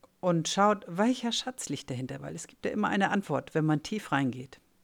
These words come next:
Genau. Manchmal braucht es das gar nicht. Manchmal braucht es einfach nur ein Erkennen, aha, deswegen. Ah, okay, jetzt weiß ich Bescheid. Das ist gut. Ja,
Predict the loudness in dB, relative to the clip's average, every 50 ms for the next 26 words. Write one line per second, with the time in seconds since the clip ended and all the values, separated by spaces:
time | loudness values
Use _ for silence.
0 | _ _ -12 -10 -8 -8 -8 -10 -14 -18 -20 _ _ _ _ _ _ _ _ _
1 | _ _ _ _ -14 -6 -2 -2 -2 0 0 0 0 2 2 2 2 2 0 0
2 | -4 -6 -6 -6 -6 -6 -6 -6 -4 -4 -4 -2 -2 -2 -2 -4 -6 -6 -6 -6
3 | -4 -2 -2 -2 -2 -2 -2 -2 0 0 0 0 -2 -4 -4 -2 -2 -2 -2 -2
4 | -2 -4 -2 0 2 2 2 0 -2 -8 -18 -20 -20 -20 -20 -20 -20 _ -6 -4
5 | -4 -4 -4 -4 -4 -4 -4 -6 _ -20 -20 _ _ _ _ _ _ -6 -4 -2
6 | -2 -2 -2 -4 -8 -12 _ _ _ _ -8 -8 -6 -2 -2 -2 0 -2 -4 -6
7 | -10 -12 -10 -6 -6 -6 -6 -6 -8 -6 -4 -4 -4 -4 -6 -8 -8 -12 -14 -20
8 | _ _ _ _ _ _ -12 -12 -12 -12 -14 -14 -12 -12 -12 -10 -12 -16 -20 _
9 | _ _ _ _ _ _ _ _ _ -20 -20 -20 -20 -20 _ _ _ _ -20 -20
10 | -20 -20 -20 -20 -20 -20 -20 -20 -20 -20 -20 -20 -20 -20 -20 _ _ _ -20 -20
11 | _ _ _ _ _ _ 6 6 8